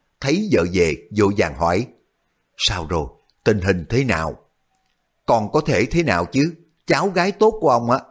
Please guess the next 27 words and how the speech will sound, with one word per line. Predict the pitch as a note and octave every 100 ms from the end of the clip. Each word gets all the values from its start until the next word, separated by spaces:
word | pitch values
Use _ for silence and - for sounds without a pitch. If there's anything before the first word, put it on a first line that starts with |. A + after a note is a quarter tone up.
| -
đến | C3+ F#3
nhà | F#3 D#2+
của | A2+
ông | A2 G#2+ E2+ -
ăn | C#3+ C3+ A#2+
bào | F2 F2
ngư | A2+ G#2+
vây | A2 G2+
cá, | G2+ G2+ C#3+ _ _ _ _ -
còn | D3+ B2 A#2
có | F3+
cả | F#2+ G2+
đống | C#3 A#3+
người | G#3+ F#2+ E2+
đi | A2+
theo | A2+ G#2+
nữa, | F#2+ F#2 A#2+ - _ _ -
ông | F3+ E3+
tự | A2+ G2+ C#3+
đi | D#3
hầu | A2 G2+
hạ | E2 G2
bọn | A2 G2+
họ | G2 G2
đi." | A#2+ A#2 - _ _ _ _ _ _ _ _ -
Nói | G#2 G#2+ D3
xong, | B2 G2+ F2+